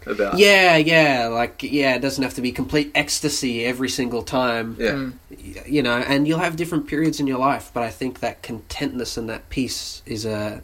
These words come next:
Speaker 2: it's a through line that we can have in the Christian life, as we
Speaker 3: There's a
Speaker 2: see in the armor of God.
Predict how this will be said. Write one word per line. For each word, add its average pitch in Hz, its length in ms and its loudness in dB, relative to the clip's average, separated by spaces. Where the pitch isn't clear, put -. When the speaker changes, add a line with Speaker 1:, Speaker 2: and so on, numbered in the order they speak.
Speaker 2:
it's 123 160 -6
a 147 60 -8
through 139 360 0
line 107 280 -6
that 107 180 -12
we 123 100 -6
can 120 120 -10
have 113 180 -2
in 104 60 -8
the 104 80 -8
Christian 110 340 -6
life, 107 540 -4
as 117 340 -4
we 135 80 2
Speaker 3:
There's 110 100 0
a - 40 -2
Speaker 2:
see 123 120 0
in 110 60 -4
the 110 100 -6
armor 113 200 -2
of 104 120 -8
God. 117 420 -6